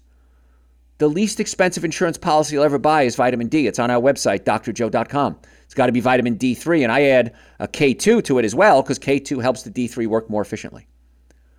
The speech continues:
So we have the secrets. We have a lot of secrets, and every day, every week, every year, I'm learning more and more secrets,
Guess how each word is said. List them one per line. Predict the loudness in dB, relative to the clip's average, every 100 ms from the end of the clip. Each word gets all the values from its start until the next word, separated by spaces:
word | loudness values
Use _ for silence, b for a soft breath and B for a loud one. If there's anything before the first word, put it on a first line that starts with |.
| _ _ _ _ _ _
So | -10
we | -8
have | -6 -8 -8
the |
secrets. | -8 -8 -10 -14 -14 -16 -20 _ _ _ _ -6
We | -4
have | -2
a |
lot | 0 -2
of | -2
secrets, | -6 -6 -6
and | -4 0
every | 0 0 0
day, | 2 4
every | 2 0 -4
week, | -6 -4
every | -2 -2
year, | 0 2 4
I'm | 2
learning | 2 2 0
more | 0 0
and | 2
more | -2
secrets, | -2 -2 0 -2